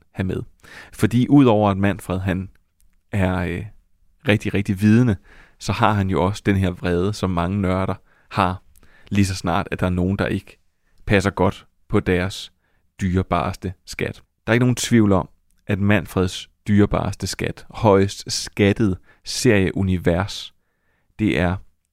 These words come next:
Star Trek. Så derfor så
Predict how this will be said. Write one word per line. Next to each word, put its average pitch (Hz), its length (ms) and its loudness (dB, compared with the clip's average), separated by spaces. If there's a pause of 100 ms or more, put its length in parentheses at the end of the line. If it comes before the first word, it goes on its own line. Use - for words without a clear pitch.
(100)
Star - 260 -4
Trek. - 340 -10 (1120)
Så - 100 -2
derfor 131 300 2
så 104 280 0